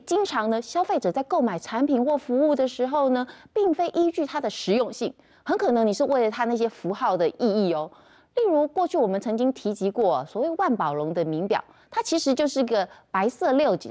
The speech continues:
六角星的符号，那代表着这个瑞士啊，白朗峰上面那个，那个积雪，所以也是它高品质的象征。那学者就提出哦，五个可以反映文化价值的产品和服务的符号角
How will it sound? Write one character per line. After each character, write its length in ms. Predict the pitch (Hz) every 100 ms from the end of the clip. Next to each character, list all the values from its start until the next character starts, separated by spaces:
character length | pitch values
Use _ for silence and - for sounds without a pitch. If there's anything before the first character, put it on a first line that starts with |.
| -
六 180 | 311 330
角 200 | 175 127
星 200 | - 220
的 120 | 185
符 180 | 160 139
号， 180 | 156 - - -
那 100 | 403
代 180 | 453 370
表 160 | 208
着 120 | 180
这 60 | 202
个 100 | 202
瑞 240 | 233 381 247
士 240 | - 254
啊， 160 | 151 143
白 160 | 196 302
朗 240 | 392 226
峰 180 | 226 269
上 180 | 285 262
面 200 | 269 233
那 80 | 220
个， 180 | 214 - _ -
那 120 | - 294
个 120 | 214 - -
积 240 | 311 320
雪， 300 | - 185 - - -
所 160 | - 466
以 100 | 294
也 80 | 247
是 120 | 302
它 160 | 294 285
高 200 | 294 294
品 220 | 208 147
质 120 | 156
的 140 | 160
象 260 | 165 220 170
征。 260 | 160 170 170 - _ - _ -
那 160 | 427 370 _
学 280 | - - 269 453
者 100 | 370
就 140 | 262
提 220 | 302 233 233
出 160 | 269
哦， 180 | 254 170 -
五 140 | 220
个 140 | 208 254
可 100 | 349
以 80 | 359
反 180 | 202 175
映 80 | 269
文 220 | 190 185
化 160 | 233 240
价 220 | - 180
值 120 | -
的 140 | 147 151
产 320 | - 151 226
品 160 | 247 208
和 80 |
服 240 | 180 156 190
务 60 |
的 100 | 170
符 220 | 151 - -
号 180 | 202
角 160 | 156